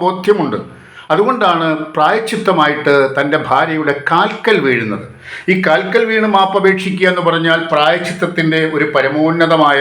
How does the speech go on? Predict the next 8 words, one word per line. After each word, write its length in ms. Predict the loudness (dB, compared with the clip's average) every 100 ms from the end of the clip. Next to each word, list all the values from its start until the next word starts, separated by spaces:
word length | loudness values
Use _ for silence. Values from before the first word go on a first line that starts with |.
| 0 0
ഒരവസ്ഥയാണ്. 600 | 0 0 -2 -4 -4 -8 -20 -20 -20 -6 0
രാജാവ് 340 | 2 2 -2 -2
കാൽക്കൽ 420 | 0 0 0 -2 0
വീണുകൊണ്ട്, 600 | -2 -2 -2 0 0 0
ഭാര്യയുടെ 460 | 0 0 -2 -6 -6 -4
കാൽക്കൽ 460 | -2 -2 0 -2 0
വീണുകൊണ്ട് 540 | -2 -2 -2 2 4 2 0 -12 -6 -2
പറയുകയാണ്. 720 | 0 0 2 2 0 -4